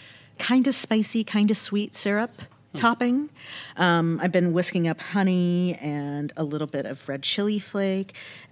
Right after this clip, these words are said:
Speaker 1: some nutmeg, and then freshly grated ginger, which is, like, fresh and punchy and spicy and bright. And so I like to use that as a topping on my pineapple creations.
Speaker 2: So you got a little heat and a little bite from the ginger. Okay.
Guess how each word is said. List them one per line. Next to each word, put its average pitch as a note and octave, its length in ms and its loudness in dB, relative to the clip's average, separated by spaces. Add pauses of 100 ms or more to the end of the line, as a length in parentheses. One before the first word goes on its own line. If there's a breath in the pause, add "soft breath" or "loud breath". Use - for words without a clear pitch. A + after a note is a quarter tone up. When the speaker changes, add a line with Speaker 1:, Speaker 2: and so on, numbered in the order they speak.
(140)
Speaker 1:
some D#3+ 300 0
nutmeg, F3 720 0
and E3+ 180 0
then D#3 120 0
freshly E3+ 560 -4
grated D#3 340 -4
ginger, A3 580 -4
which G3 220 -4
is, D3+ 180 -4
like, G#2+ 160 -14
fresh - 680 -2
and - 200 -8
punchy G3 480 -2
and F3 120 -10
spicy E3+ 640 -2
and - 120 -8
bright. E3+ 300 -6 (760 loud breath)
And F#3 200 2
so F#3+ 540 4
I G3 140 2
like G#3+ 280 0
to B3+ 120 -2
use G3+ 300 -2
that D#3+ 200 -4
as D3 140 -4
a C#3 60 -4
topping D#3+ 680 -8 (160)
on D#3 460 -2
my D3+ 380 -4 (120)
pineapple D#3 440 -4
creations. - 800 -10
Speaker 2:
So - 140 2
you F3 80 6
got E3+ 120 8
a D#3+ 60 2
little E3+ 180 4
heat E3 360 0 (140)
and C3 520 -4
a C#3 80 -8
little B2+ 240 -4
bite B2+ 320 -2
from B2 160 -6
the A#2 80 -6
ginger. A#2+ 400 -4
Okay. D#3 300 -2